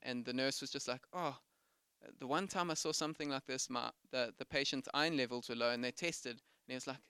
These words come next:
"Thank the Lord for that nurse, because my iron levels were low, and I was gonna pass away hadn't she remembered this one circumstance." And he would come out with all these testimonies, uh, and eventually he, he came out of there,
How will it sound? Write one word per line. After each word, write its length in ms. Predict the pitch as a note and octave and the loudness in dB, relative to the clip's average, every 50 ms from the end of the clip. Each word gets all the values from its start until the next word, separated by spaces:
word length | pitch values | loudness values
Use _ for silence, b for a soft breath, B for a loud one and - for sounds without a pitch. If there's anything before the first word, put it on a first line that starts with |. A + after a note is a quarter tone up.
| _ _ _ _ _ _ | _ _ _ _ _ _
"Thank 220 | - D#3+ F#3+ G3+ - | -6 -4 -4 -4 -4
the 60 | F#3+ | -2
Lord 240 | D#3+ C#3+ C#3+ D3 C#3 | 0 2 2 2 0
for 140 | - - C3 | -2 -2 0
that 220 | B2 A#2 - - | 0 0 0 0
nurse, 340 | B2 A#2+ B2 B2+ B2 A2+ - | -2 0 2 2 2 0 -2
because 220 | - C3 - - | -6 -8 -6 -4
my 100 | C3 A#2+ - | -4 -2 2
iron 260 | - D3+ D#3+ F3 E3+ D3+ | 4 6 6 8 8 6
levels 340 | C#3+ C3 A#2 B2+ B2 - | 6 6 4 2 0 0
were 100 | - B2 | 0 0
low, 220 | A#2 A#2 A#2+ A#2+ A#2 | 4 6 6 6 6
and 100 | A#2 A#2 | 4 4
I 80 | C3 | 2
was 100 | D3+ D3+ | 2 0
gonna 180 | - - C#3 B2+ | 0 -2 -2 -2
pass 340 | - - C#3 C3+ C3 - - | 0 2 2 2 2 0 0
away 360 | B2+ A#2+ A#2+ A#2+ A#2 A#2 - b b b b b b b | 2 4 4 4 4 2 0 b b b b b b b
hadn't 320 | b D3+ C#3 D3 D3 C#3 | b 0 2 2 4 4
she 200 | - - C#3+ C3+ | 4 4 4 4
remembered 560 | B2+ B2+ B2 B2 C3 C3 C#3 C#3+ C3+ B2+ A#2+ | 4 4 2 4 4 4 4 4 2 0 -2
this 180 | - A#2 - - | -2 -4 -4 -2
one 180 | B2+ B2 A#2+ A#2+ | 0 0 0 0
circumstance." 800 | - - B2+ A#2+ - B2+ A#2+ - - - B2+ A#2+ A#2+ - - | 0 0 0 0 -2 -4 -8 -6 -4 -4 -2 -4 -4 -4 -6
And 120 | C3 C3 - - B B B B | -8 -8 -8 -10 B B B B
he 80 | B D#3+ | B 0
would 160 | D#3 C#3 - | 0 2 2
come 180 | - F3+ F3+ F#3 | 2 4 6 8
out 200 | F#3+ F#3 F3 - | 8 6 6 4
with 120 | D3+ - | 2 4
all 220 | D#3+ F3 F#3+ G3 | 4 6 6 6
these 280 | F#3 F3+ E3+ D#3 - - b b b b b b b b - | 4 4 4 2 0 -2 b b b b b b b b 0
testimonies, 960 | - G#3 G#3 A3 - - - D#3+ C3+ B2+ A#2 A#2 A#2+ A#2+ B2+ F3 - - - - _ _ _ _ _ _ _ - | 4 4 4 6 4 0 -2 -4 -6 -4 -4 -6 -6 -6 -6 -6 -8 -10 -10 -14 _ _ _ _ _ _ _ 2
uh, 200 | C3+ C3+ C3 - - - | 2 4 4 2 0 -4
and 240 | - C#3 C3+ C3 B2 - _ - | -4 -2 -2 -2 -4 -8 _ -12
eventually 580 | C#3+ B2 C#3+ D#3+ F#3+ G#3 - - - F#3 D#3+ D3+ | -2 2 4 4 4 4 4 2 4 2 0 2
he, 220 | D#3 D3 C#3+ C#3 - | 2 2 2 2 0
he 100 | C#3 C#3 | -2 -6
came 320 | - - - E3 F3+ F#3 | -4 0 2 2 4 6
out 180 | E3+ C#3+ C#3 C3+ | 6 6 6 6
of 120 | C#3 B2 | 4 2
there, 280 | B2+ B2+ B2 B2 B2+ A#2+ | 2 2 2 2 2 0